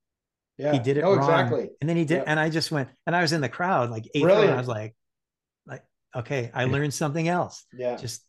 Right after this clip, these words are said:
Speaker 2: keep, keep amassing that. So your students can certainly learn from that.
Speaker 1: Okay.
Speaker 2: Just mis-, yeah, go ahead.
Speaker 1: Scotty, I've gotta ask.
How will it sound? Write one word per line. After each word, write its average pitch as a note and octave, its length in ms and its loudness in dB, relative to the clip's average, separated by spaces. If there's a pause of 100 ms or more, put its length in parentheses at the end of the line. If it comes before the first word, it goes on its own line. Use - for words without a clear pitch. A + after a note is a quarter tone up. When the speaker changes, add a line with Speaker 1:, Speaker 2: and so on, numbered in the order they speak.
Speaker 2:
keep, D#3+ 300 -6
keep E3 240 -4
amassing C3+ 540 -2
that. A2+ 240 -4 (200)
So - 120 -4
your C3+ 140 0
students E3+ 400 0
can B2 140 -6
certainly D#3 420 -4
learn A2+ 260 -4
from A2+ 180 -12
that. G2 140 -16 (280)
Speaker 1:
Okay. A2+ 60 -16
Speaker 2:
Just C3 200 -6
mis-, C3+ 300 -6 (760)
yeah, A#2+ 120 -6
go B2+ 100 -6
ahead. B2 80 -4
Speaker 1:
Scotty, F3+ 220 2 (160)
I've D3 160 -4
gotta C#3 200 2
ask. B2+ 360 -6